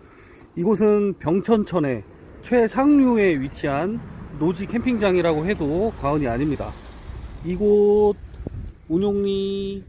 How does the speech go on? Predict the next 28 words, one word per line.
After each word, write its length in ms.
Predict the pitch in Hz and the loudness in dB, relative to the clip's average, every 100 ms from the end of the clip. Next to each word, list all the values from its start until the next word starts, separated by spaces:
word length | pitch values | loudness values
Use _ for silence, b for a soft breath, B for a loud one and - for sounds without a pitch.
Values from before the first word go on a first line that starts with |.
| - | -8
노지 180 | - 160 | -4 -4
캠핑장 840 | - 190 190 180 151 151 185 208 - | -4 -6 -6 -4 -4 -4 -6 -8 -10
바로 320 | - 160 185 | -6 -4 -4
조금만 460 | 170 226 247 220 165 | -4 -4 -2 -2 -2
더 140 | 127 | -4
위쪽으로 420 | 117 - 170 151 | -4 -6 -6 -4
올라가면 760 | 151 120 127 123 117 117 160 160 | -2 -2 -2 -2 -4 -6 -8 -8
진천하고도 720 | - 170 180 208 175 143 143 | -2 -2 0 0 0 -2 -8
가깝고요. 680 | 110 110 120 - 139 175 117 B B B - | -10 -10 -12 -8 -6 -6 -10 B B B -12
입장하고도 1000 | 143 - 214 190 170 139 110 117 160 180 | -12 -2 0 2 0 -2 -6 -6 -8 -6
매우 360 | 117 117 165 185 | -8 -6 -8 -12
가까운 540 | - 113 156 131 107 - - | -14 -4 -2 -2 -6 -12 -12
거리에 280 | 127 127 127 | -8 -6 -6
위치해 300 | 113 110 151 110 | -8 -10 -10 -10
있습니다. 420 | - 127 92 90 _ B B B | -8 -8 -8 -14 _ B B B
그래서 260 | - 151 165 | -6 -2 0
경기도권에서 960 | 175 170 185 196 196 180 151 190 131 - B B - | 0 -2 0 0 2 0 2 -2 -2 -8 B B -14
이곳에 260 | 135 156 165 | -6 -6 -4
내려오셔도 1000 | 131 143 156 143 131 156 139 147 185 220 | -4 -2 -2 -4 -6 -6 -6 -4 -4 -6
그렇게 240 | 123 - 123 | -12 -12 -12
크게 360 | - 196 127 - | -4 -2 -2 -4
멀지 360 | 123 139 143 147 | -6 -6 -4 -4
않게 500 | 104 143 - 143 107 _ b b b - | -4 -8 -6 -6 -6 _ b b b -10
이곳 220 | 127 143 | -6 -6
방문해 340 | - 131 151 165 | -4 -4 -2 -2
보실 260 | 123 - | -6 -12
수 240 | - 143 127 | -10 -8 -8
있거든요. 540 | 120 - 135 123 185 | -10 -8 -4 -4 -4